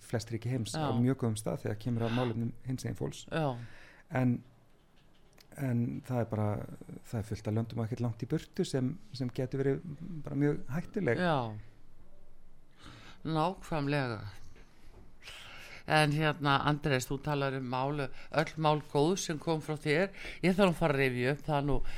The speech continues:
Speaker 2: sitt í dag hverju sem þú hefur komið með og hérna, eh, mm,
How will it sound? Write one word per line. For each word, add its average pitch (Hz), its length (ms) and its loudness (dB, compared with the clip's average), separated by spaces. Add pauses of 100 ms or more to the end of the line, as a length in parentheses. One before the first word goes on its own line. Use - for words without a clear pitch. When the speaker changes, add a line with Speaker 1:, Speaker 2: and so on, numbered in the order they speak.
(120)
Speaker 2:
sitt - 280 2
í 185 80 -2
dag 143 240 0
hverju 160 220 -2
sem 135 180 -4
þú 151 140 -2
hefur 127 180 -2
komið 139 240 -2
með 123 300 -2 (120)
og 135 220 4
hérna, 131 460 0 (440)
eh, 127 380 0
mm, 101 720 -6